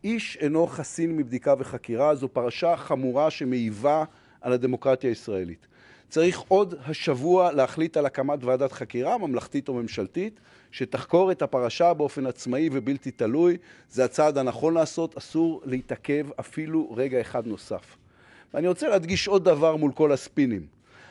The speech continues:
הנחקר הראשון של ועדת החקירה צריך להיות אמיר אוחנה.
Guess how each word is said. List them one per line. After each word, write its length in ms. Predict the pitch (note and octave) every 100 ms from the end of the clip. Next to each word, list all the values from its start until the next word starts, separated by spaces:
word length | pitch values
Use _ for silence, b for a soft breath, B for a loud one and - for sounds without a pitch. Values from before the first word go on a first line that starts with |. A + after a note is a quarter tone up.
| B
הנחקר 560 | D3+ F#3 F3+ - A#3 A#3+
הראשון 540 | G3+ F3+ F3+ - F#3+
של 140 | F3+ E3
ועדת 300 | C#3 D#3 D#3+
החקירה 500 | - D#3 - C#3 E3+
צריך 280 | E3+ E3+ D3
להיות 220 | D#3+ D#3
אמיר 220 | D3 D3+
אוחנה. 400 | C#3 B2 D3 C3+